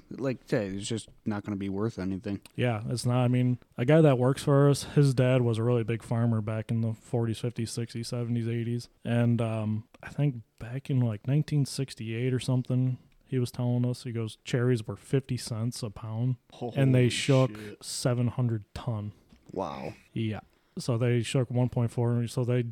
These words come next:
Speaker 2: they got seven hundred thousand dollars off of cherries alone
Speaker 1: Yeah.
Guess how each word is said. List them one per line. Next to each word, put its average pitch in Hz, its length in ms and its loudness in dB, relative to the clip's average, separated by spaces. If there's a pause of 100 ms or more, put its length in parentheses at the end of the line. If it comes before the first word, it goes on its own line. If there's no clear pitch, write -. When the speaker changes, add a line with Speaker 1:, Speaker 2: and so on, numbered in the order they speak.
(300)
Speaker 2:
they 131 100 2
got 139 220 4
seven 123 240 2
hundred 117 220 0
thousand 113 320 2
dollars 104 600 -4
off 117 200 -2
of 107 80 -4
cherries 117 400 -2
alone 107 580 0
Speaker 1:
Yeah. 92 220 -8